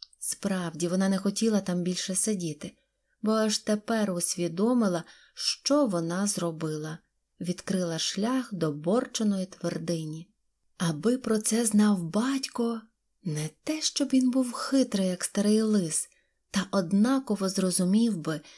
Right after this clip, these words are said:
що нарешті має кудою добратися до Борки. «Міг би й сам до цього додуматись», міркувала Роня.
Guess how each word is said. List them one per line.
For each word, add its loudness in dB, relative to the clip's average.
що 0
нарешті 2
має 2
кудою 0
добратися -4
до -2
Борки. -6
«Міг 4
би 2
й 4
сам 2
до 2
цього 2
додуматись», 0
міркувала 0
Роня. -2